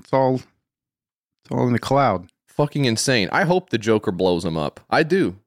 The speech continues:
Speaker 2: I hope the Joker blows up the big bank on Christmas, because this is what they should have, the cash in there in big bags with dollar signs on it. It's nuts that they don't.
Speaker 1: <laughs>
Speaker 2: It's nuts. He's right.
Speaker 1: Now that we're all pissed off. Merry Christmas, everybody.
Speaker 2: Merry
Speaker 1: Thank you for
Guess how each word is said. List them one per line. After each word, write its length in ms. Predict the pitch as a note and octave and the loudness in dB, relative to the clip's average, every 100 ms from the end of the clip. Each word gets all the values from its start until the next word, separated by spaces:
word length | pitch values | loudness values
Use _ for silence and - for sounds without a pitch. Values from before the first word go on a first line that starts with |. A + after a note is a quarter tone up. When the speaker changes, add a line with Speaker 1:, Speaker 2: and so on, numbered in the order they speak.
| _ | _
Speaker 2:
I 80 | A#2 | 0
hope 200 | D3 F#3+ | 2 2
the 100 | G3 | 0
Joker 340 | D#3+ E3+ E3 D3+ | 2 0 0 -2
blows 320 | C#3 D3 C#3+ | 2 2 2
up 180 | C#3 B2+ | 0 0
the 80 | |
big 260 | A2 B2+ C#3+ | 0 0 2
bank 300 | B2+ G#2 F2+ | 0 0 0
on 140 | G2 | -4
Christmas, 480 | G2+ G#2+ - F2+ - | -2 -4 -2 -6 -8
because 640 | - G2+ A2 F#2 F2+ - - | -6 -2 2 2 2 -2 -4
this 260 | G#2+ C3+ | -2 -2
is 80 | C#3 | -4
what 280 | B2 B2+ G#2+ | 0 0 2
they 200 | A#2+ B2+ | 0 0
should 240 | A#2 F3+ F3 | 0 0 2
have, 240 | D3+ A#2+ | 2 2
the 80 | A2+ | -2
cash 400 | - A2 G#2 - | -2 0 0 0
in 100 | A2+ | 0
there 180 | G#2+ F#2+ | 2 0
in 160 | F#2 | 0
big 220 | F2+ C#3 B2 | 0 -2 0
bags 320 | A#2+ A#2+ A2 | 2 0 -2
with 140 | F#2+ | -4
dollar 320 | F#2+ F#2 F2+ | 0 2 0
signs 320 | - E2+ D2+ D2 | -2 -4 -2 -4
on 160 | B1+ | -4
it. 80 | B1+ | -2
It's 160 | F#2+ - | -2 0
nuts 440 | G2+ A#2+ - - | 0 2 0 -2
that 160 | G2 E2+ | -6 -2
they 120 | E2 | -2
don't. 320 | D#2+ C2+ G#1+ - | 0 -2 -4 -6
Speaker 1:
<laughs> 160 | - - _ _ _ - | -8 -14 _ _ _ -6
Speaker 2:
It's 140 | A#2+ | -4
nuts. 540 | A#2+ C3 G#2+ - - - _ _ | 0 0 0 -4 -10 -10 _ _
He's 160 | D3+ A#2 | -2 2
right. 320 | A#2 F#2 - _ _ _ - | 2 2 -2 _ _ _ -6
Speaker 1:
Now 180 | A#2+ A#2+ | 0 2
that 80 | |
we're 140 | A#2 A2 | 2 2
all 100 | G#2 | 0
pissed 380 | - G#2+ - F2 | -2 -6 -4 -6
off. 340 | F2 E2+ _ _ _ _ _ _ _ _ - | -6 -6 _ _ _ _ _ _ _ _ -2
Merry 180 | E3+ F3 | 0 0
Christmas, 400 | F3 - D3+ - | -2 -2 -4 -2
everybody. 580 | C3 C3 C3 B2 B2 B2+ | -2 0 0 2 0 -2
Speaker 2:
Merry 240 | A2+ A#2 G#2+ | 0 0 0
Speaker 1:
Thank 300 | A2 C#3 | 2 2
you 60 | |
for 60 | G#2 | 2